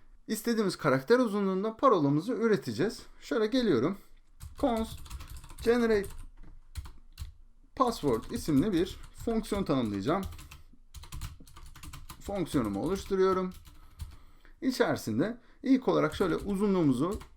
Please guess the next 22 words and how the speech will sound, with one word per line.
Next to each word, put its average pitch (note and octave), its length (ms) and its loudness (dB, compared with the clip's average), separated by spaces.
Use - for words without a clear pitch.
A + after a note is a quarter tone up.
tutabilmek D#3+ 540 4
için A3 240 0
bir F3+ 280 -2
değişken G#3+ 380 2
tanımlıyorum. A#2 560 0
Length A3+ 460 -2
ismini G2 380 -2
verdim. G3+ 460 2
On B3 120 4
altı F#3 260 2
karakterden C#3+ 540 2
oluşmasını F3 540 0
istediğim G#2 340 -2
için A3+ 180 -2
on A#3 180 2
altı E3 280 4
olarak C3+ 300 0
verdim. E3 340 0
Buraya F3+ 180 0
istediğiniz D#3 420 0
gibi D3+ 240 -2
oluşturabilirsiniz. G3+ 880 0